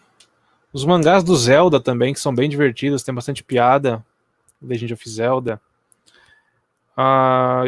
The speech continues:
eu gosto de Gintama também, mas eu não tenho muita paciência pra ler, porque é muito grande.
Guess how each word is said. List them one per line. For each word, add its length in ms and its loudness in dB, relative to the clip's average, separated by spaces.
eu 540 0
gosto 460 0
de 180 -6
Gintama 540 -2
também, 360 -4
mas 180 -4
eu 60 -2
não 180 -4
tenho 180 -4
muita 240 -2
paciência 680 -4
pra 160 2
ler, 180 2
porque 180 -6
é 40 0
muito 340 -2
grande. 420 -2